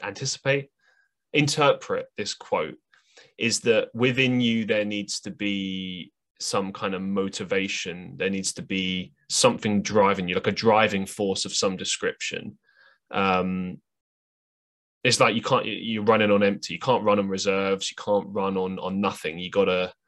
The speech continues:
you gotta be in good condition. You gotta take care of yourself, you know, from a physical and mental standpoint, but there's gotta be something within you, some driving force, something that's keeping you going and pushing you and moving you forward.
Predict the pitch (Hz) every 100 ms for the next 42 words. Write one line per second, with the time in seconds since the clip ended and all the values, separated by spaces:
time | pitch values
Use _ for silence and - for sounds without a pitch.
0 | _ _ _ _ _ _ _ _ _ _
1 | _ - - - - 127 113 131 117 127
2 | 123 131 156 139 156 135 151 135 123 120
3 | - 151 - - 151 156 127 110 - 104
4 | 101 143 - - _ _ _ 113 101 113
5 | 110 - 123 117 120 113 135 139 107 -
6 | 92 - 90 90 - 82 95 104 - -
7 | _ - 127 139 139 - 160 135 139 -
8 | 131 127 123 110 123 117 92 - 120 107
9 | 113 113 107 101 - 107 104 98 - -
10 | _ _ _ _ - 131 113 113 110 -
11 | - 117 110 104 110 104 95 - 110 -
12 | 101 98 98 98 98 95 95 - 92 80
13 | -